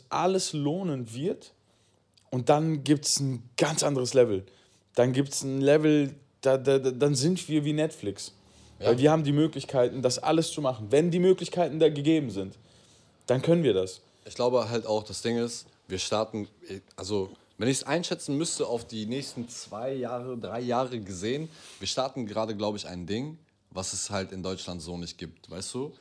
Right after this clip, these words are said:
Speaker 2: Also wir haben da ja schon öfter drüber gesprochen, aber noch nie öffentlich. Ähm, klar, es gibt Creator in Deutschland wie Sand am Meer, weißt du? Es gibt, keine Ahnung, schlag mich tot, YouTuber, TikToker, wie auch immer,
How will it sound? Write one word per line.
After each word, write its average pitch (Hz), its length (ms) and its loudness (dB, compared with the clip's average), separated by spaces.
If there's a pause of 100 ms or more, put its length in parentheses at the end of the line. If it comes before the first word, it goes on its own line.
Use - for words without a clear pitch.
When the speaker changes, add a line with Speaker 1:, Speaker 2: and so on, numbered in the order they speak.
(160)
Speaker 2:
Also 92 360 -6 (220)
wir 101 100 -4
haben 101 120 -2
da 101 80 2
ja 101 80 0
schon - 160 -8
öfter 95 240 -8
drüber 87 240 -8
gesprochen, 87 420 -10
aber 82 180 -6
noch 87 180 -6
nie 95 120 -6
öffentlich. 87 540 -10 (400)
Ähm, 87 440 -8 (840)
klar, 113 260 -8
es 104 120 -12
gibt - 320 -14
Creator 147 600 -6 (400)
in 98 140 -8
Deutschland 107 360 -6
wie 95 60 -10
Sand 101 260 -4
am 80 160 -12
Meer, 143 300 -6 (460)
weißt 107 240 -8
du? 170 160 -12 (100)
Es - 160 -14
gibt, - 340 -12 (460)
keine 87 380 -14
Ahnung, 78 240 -16
schlag - 340 -12
mich 85 140 -18
tot, 80 220 -10 (140)
YouTuber, 95 480 -6
TikToker, 87 460 -12
wie 98 140 -2
auch 101 120 -2
immer, 123 200 -6